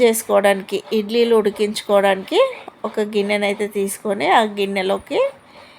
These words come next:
ఒక వన్ ఇంచ్ వరకు నీళ్లు పోసుకోవాలి. నేను ఇడ్లీ పాత్ర తీసుకున్నా కాబట్టి అక్కడ కట్టు ఉంది కాబట్టి ఆ కట్టు వరకు అయితే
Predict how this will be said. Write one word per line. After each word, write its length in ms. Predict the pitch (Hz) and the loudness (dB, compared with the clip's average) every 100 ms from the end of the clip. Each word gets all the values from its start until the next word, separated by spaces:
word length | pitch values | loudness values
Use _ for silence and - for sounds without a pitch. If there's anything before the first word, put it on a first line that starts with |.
| - - - - - - _ - - - - | -20 -20 -20 -20 -20 -20 _ -20 -20 -20 -12
ఒక 160 | 214 226 214 | -4 0 2
వన్ 180 | 208 214 | 2 2
ఇంచ్ 180 | 220 220 208 | -2 0 2
వరకు 360 | 202 202 285 466 508 - - 220 | 2 2 2 2 2 -8 -8 -2
నీళ్లు 280 | 226 220 208 | 0 2 0
పోసుకోవాలి. 600 | 202 196 - 202 190 262 311 | -2 -4 -2 0 0 0 -2
నేను 180 | 226 220 214 | -2 -2 -4
ఇడ్లీ 200 | 220 220 | -2 0
పాత్ర 300 | 220 202 208 208 | 0 0 -2 -2
తీసుకున్నా 420 | 202 - 208 196 196 | -4 -6 -8 -6 -4
కాబట్టి 360 | 190 190 - 339 494 | -4 -4 -6 0 2
అక్కడ 220 | 339 226 208 - _ - - - | 2 0 -2 -4 _ -20 -20 -6
కట్టు 240 | 220 208 220 | -6 -4 -6
ఉంది 160 | 214 208 202 | -4 -2 0
కాబట్టి 260 | 202 196 294 | 0 0 -2
ఆ 20 | - | 2
కట్టు 220 | 208 202 202 | 0 2 2
వరకు 240 | 202 190 185 | 0 0 -4
అయితే 160 | 226 | -4